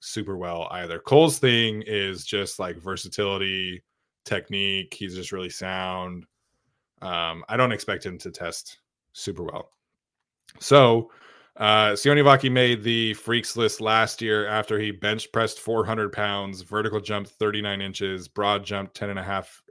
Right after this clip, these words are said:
uh, ten feet and five and a half inches.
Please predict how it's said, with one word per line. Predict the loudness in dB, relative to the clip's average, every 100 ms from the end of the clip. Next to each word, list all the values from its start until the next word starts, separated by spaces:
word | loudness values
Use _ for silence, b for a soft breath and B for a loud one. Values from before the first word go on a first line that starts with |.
| -14
uh, | -10 -10 -12 -16 _ _ _ _ _ _
ten | 2 2 2
feet | 0 0 0 -4
and | -8
five | -2 -2
and | -2
a | -6
half | -10
inches. | -8 -8 -2 -2 -2 -6 -14